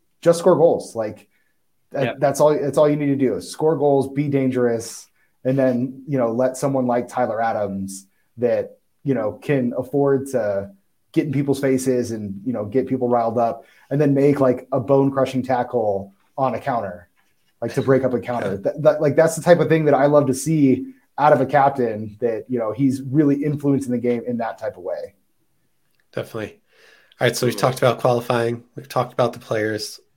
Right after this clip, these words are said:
Speaker 3: Let's actually, I'm not gonna jinx it, but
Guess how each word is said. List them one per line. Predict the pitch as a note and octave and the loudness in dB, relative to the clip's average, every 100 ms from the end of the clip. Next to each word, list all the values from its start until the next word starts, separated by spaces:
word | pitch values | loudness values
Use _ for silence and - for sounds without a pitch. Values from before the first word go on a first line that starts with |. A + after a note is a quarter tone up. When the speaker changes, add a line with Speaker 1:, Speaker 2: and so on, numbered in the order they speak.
| - | -6
Speaker 3:
Let's | B2 C3 | -6 -4
actually, | B2+ B2 - A#2+ A#2 - | -6 -6 -4 -2 -2 -4
I'm | A2 | -6
not | G#2 | -4
gonna | C3+ B2+ | 0 2
jinx | B2+ B2 - | 2 0 0
it, | C3 - _ _ _ _ _ | -4 -6 _ _ _ _ _
but | G3 - | -8 -8